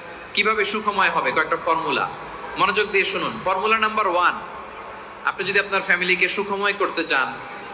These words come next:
শান্তিময় করতে চান, আপনাকে স্যাক্রিফাইসের মানসিকতা অর্জন করতে হবে। ঠিক কিনা বলেন? স্যাক্রিফাইস শব্দটা পরিচিত না সবার কাছে? কথা কয় না।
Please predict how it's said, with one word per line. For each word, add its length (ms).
শান্তিময় 540
করতে 280
চান, 200
আপনাকে 320
স্যাক্রিফাইসের 760
মানসিকতা 520
অর্জন 280
করতে 240
হবে। 220
ঠিক 120
কিনা 160
বলেন? 240
স্যাক্রিফাইস 640
শব্দটা 340
পরিচিত 360
না 160
সবার 200
কাছে? 300
কথা 200
কয় 160
না। 280